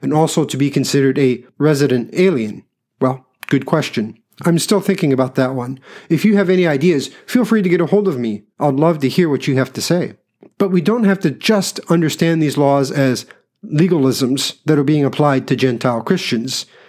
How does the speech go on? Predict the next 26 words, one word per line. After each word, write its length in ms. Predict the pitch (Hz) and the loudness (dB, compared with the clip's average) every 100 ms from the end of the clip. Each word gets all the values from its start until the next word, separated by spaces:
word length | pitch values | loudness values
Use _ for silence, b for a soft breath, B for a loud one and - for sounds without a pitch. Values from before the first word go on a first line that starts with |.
| - | -6
because 240 | 139 151 | 0 0
they're 140 | 139 131 | 2 2
being 220 | 131 120 | 2 0
seen 260 | - 156 135 | 0 2 2
as 160 | 117 | 0
resident 480 | 120 143 127 120 117 | 0 2 0 -2 0
aliens. 640 | 170 143 110 110 - - - _ - B B B | 2 2 -2 -6 -8 -10 -14 _ -20 B B B
As 180 | 180 156 | 0 2
you 80 | 190 | 4
know, 320 | 226 208 190 - | 4 2 -2 -2
when 140 | 180 | 0
we're 120 | 175 | 2
reading 280 | 165 226 220 | 0 0 0
Scripture, 560 | - 220 208 180 160 B - | 0 -2 0 0 0 B -2
there's 160 | 165 143 | -2 2
always 320 | 175 170 135 | 2 0 0
the 120 | 143 | -2
surface 560 | - 220 247 240 - 160 | 0 0 0 0 0 2
level 460 | 139 120 127 - | 2 0 -2 -2
of 140 | 123 139 | 0 2
understanding, 680 | 135 123 - 127 120 135 - | 2 0 0 0 0 -4 -2
and 180 | 135 | 0
then 120 | 127 131 | 2 2
there's 280 | 127 120 | 2 0
a 300 | - 131 123 B - | 0 0 0 B -6
deeper 480 | 123 139 139 127 123 | -2 0 2 0 -2